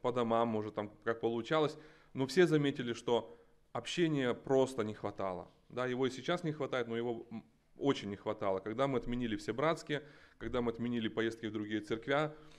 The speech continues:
очень с-, сильно стало. И потом, конечно, мы спросили себя, действительно ли этого хочет Бог, или мир, м, мы идём на поводу. Да, и мы понимаем, что мы законопослушные граждане,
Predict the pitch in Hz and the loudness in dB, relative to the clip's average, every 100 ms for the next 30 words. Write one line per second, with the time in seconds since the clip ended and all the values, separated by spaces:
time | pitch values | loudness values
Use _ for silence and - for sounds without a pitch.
0 | - - - - 147 156 139 - - - | -20 -20 -20 -2 0 2 0 -6 -14 -4
1 | 175 170 143 135 127 127 135 180 151 139 | 0 2 2 2 2 2 0 0 0 -2
2 | 147 139 135 127 127 151 131 - 113 117 | -2 -2 -2 -2 0 2 0 -2 0 0
3 | 123 - 196 185 165 151 139 139 139 131 | 0 -4 -6 -2 0 0 2 0 0 -4
4 | 135 - 120 120 110 - 117 120 117 117 | -4 -8 -8 0 0 0 -2 2 0 -2
5 | - - 127 143 165 151 127 - - - | -14 -12 -2 4 4 2 -4 -12 -16 -4
6 | 131 139 131 127 131 123 113 92 90 - | 0 2 0 0 0 0 0 -4 -4 -12
7 | 110 123 196 170 143 151 202 - 143 160 | -4 0 2 2 2 2 0 0 -2 2
8 | 151 - - - _ _ _ _ 123 131 | 0 -2 -14 -20 _ _ _ _ -2 2
9 | 156 151 156 160 - 127 127 156 175 160 | 2 2 2 0 0 -2 2 2 2 2
10 | 147 | 0